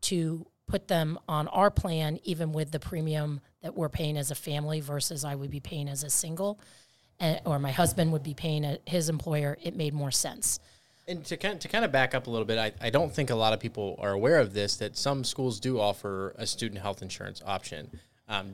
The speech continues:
Speaker 2: do both of your kids have the choice to go through Harvard or Boston College, or was it not something that was really advertised?
Speaker 1: Actually, it was the opposite. It was auto-enroll.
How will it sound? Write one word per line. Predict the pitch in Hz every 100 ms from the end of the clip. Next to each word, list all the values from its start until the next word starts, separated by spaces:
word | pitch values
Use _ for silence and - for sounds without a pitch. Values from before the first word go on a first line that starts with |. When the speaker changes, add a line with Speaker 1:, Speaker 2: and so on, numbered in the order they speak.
| 104
Speaker 2:
do | 120 117
both | 113 120 147
of | 151
your | 151 143
kids | 151 131
have | - 120 107
the |
choice | 98 - 135 139
to | 131
go | 131
through | 131 131
Harvard | 123 135 127 127
or |
Boston | 120 123 120 127
College, | - 131 131 123
or | 107
was | 107 98
it | 98 - - - - _
not | 123 127 -
something | 117 120
that | 95
was | 104 98
really | 113 101
advertised? | 95 92 92 - - - -
Speaker 1:
Actually, | 208 - 240
it |
was | 185 165 - -
the | 175
opposite. | 180 185 185 - 160 - -
It | 180
was | 170 -
auto-enroll. | - 175 160 151 151 147 -